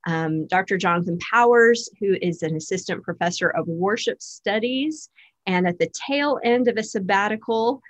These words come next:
So that's why he looks so rested. And, um, also Reverend and almost Doctor Dee Merricks, who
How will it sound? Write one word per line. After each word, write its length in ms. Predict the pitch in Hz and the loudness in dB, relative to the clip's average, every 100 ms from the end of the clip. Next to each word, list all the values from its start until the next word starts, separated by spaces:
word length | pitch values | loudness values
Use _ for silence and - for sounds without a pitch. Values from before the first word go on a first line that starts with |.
| - _ | -20 _
So 240 | - 185 180 | -6 -2 2
that's 240 | 196 - | 2 2
why 100 | 190 | 0
he 140 | 180 | 2
looks 280 | 190 185 - | 0 -2 -4
so 140 | 190 170 | -2 0
rested. 640 | 170 170 - 175 170 160 | 0 0 -2 2 2 2
And, 460 | 160 151 156 160 175 - | -4 -2 -2 -4 -6 0
um, 340 | 185 180 180 - | 2 4 0 0
also 800 | 208 392 392 240 202 208 262 320 _ _ - | 2 2 2 2 4 6 4 2 _ _ -12
Reverend 560 | 180 196 202 240 233 240 202 | -2 0 4 4 6 2 0
and 180 | 190 - | -2 0
almost 440 | 208 339 220 - | 2 2 0 -2
Doctor 400 | 175 151 - 175 | 0 0 0 -6
Dee 280 | 185 180 170 | -4 -2 0
Merricks, 640 | 170 175 185 185 - - - 175 | 0 0 0 -4 -8 -20 -18 -4
who 240 | 180 175 | 0 0